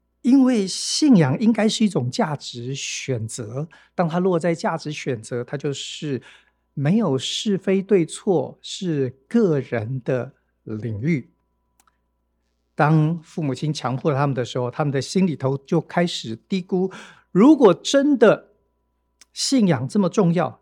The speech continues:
那你们不是应该让我去接触各式各样的宗教，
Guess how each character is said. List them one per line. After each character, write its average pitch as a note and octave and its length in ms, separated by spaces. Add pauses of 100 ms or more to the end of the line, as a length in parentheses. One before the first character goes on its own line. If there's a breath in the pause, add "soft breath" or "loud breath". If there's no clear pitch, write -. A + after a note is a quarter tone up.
那 F3 120
你 D#3 160
们 C#3+ 100
不 E3 140
是 - 160
应 F3 100
该 E3+ 200
让 F3 360
我 C#3+ 360
去 F#3+ 180
接 F#3+ 240
触 F#3+ 240
各 G#3+ 340
式 F#3 360
各 F#3+ 260
样 F3+ 180
的 D3+ 120
宗 G3+ 260
教， G#3 220